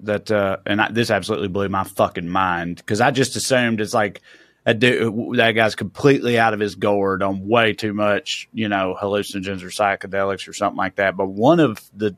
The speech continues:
dudes who ran face first in the fire, they did a toxicology report, and he was stone cold sober.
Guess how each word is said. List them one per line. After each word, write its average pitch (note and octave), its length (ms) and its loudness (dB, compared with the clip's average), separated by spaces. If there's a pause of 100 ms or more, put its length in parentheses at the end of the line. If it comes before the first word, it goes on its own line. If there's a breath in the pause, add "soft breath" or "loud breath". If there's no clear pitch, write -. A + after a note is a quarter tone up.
(160)
dudes G#2 300 0
who G2+ 80 -2
ran G2 280 0
face G2 200 0
first F#2+ 260 -2
in G2 80 0
the F2+ 80 -4
fire, F#2+ 340 2
they G2 100 -2
did G2+ 120 2
a F#2 80 0
toxicology G2 720 0
report, F#2+ 360 0
and F2 80 -8
he A2 80 2
was G2+ 140 -2
stone G2+ 320 2
cold F#2 300 0
sober. F2+ 480 -4